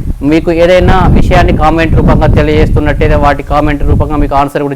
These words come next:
చెప్తున్నాను. మీకు మరిన్ని ఏదైనా అవసరం ఉంటే కూడా, మీకు ఈ యొక్క ఉపాయం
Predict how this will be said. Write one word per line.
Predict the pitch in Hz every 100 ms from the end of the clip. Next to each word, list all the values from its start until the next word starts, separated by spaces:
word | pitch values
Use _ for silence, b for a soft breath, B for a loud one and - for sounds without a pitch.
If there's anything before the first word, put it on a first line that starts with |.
| 143
చెప్తున్నాను. | 127 139 139 143 147 - B B B 156
మీకు | 175
మరిన్ని | 156 151 180 190 190 165
ఏదైనా | 180 175 160
అవసరం | 165 175 170
ఉంటే | 165 170
కూడా, | 165 170
మీకు | 165 160
ఈ | 151 160 160
యొక్క | 160 165
ఉపాయం | 156 151 170